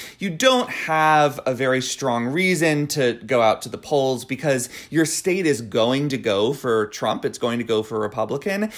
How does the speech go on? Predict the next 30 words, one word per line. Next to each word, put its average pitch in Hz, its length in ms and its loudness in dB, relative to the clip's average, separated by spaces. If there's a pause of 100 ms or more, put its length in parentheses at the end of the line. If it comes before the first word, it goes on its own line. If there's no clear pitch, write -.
(260)
And 156 300 2 (120)
there's 170 180 0
just 233 240 -2
not 139 380 -2 (300)
that 135 240 0
much 143 240 -2
of 110 80 -6
an 113 100 -6
incentive, 110 840 -4
I 101 100 -6
think, 110 560 -6 (240)
to 151 140 0
vote 135 340 4
for 135 140 -4
the 147 80 -4
president 156 600 2
because, 127 600 2
you 160 140 -4
know, 120 320 4
i-, - 20 -6
it's 120 640 -2
a 143 60 -4
foregone 123 520 0
conclusion 107 520 -6
which 104 180 -8
way 104 120 -6
your 104 100 -6
state's - 320 -12
gonna - 220 -12
flip. - 400 -18